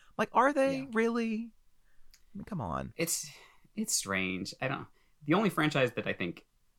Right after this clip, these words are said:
Speaker 2: uh, pulls off making you feel for both the villain and the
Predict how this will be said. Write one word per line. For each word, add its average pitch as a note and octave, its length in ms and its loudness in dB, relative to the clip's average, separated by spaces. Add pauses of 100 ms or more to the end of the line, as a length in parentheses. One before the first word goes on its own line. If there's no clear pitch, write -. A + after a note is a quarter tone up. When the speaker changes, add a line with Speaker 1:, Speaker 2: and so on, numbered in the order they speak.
(140)
Speaker 2:
uh, E2+ 120 -12 (220)
pulls B2 220 2
off F#2+ 340 2 (320)
making G#2 300 0
you G2 80 0
feel G#2 260 2
for G#2 140 -2
both G2+ 220 2
the G2+ 80 -4
villain G#2 320 4
and G2+ 160 2
the F2+ 160 -2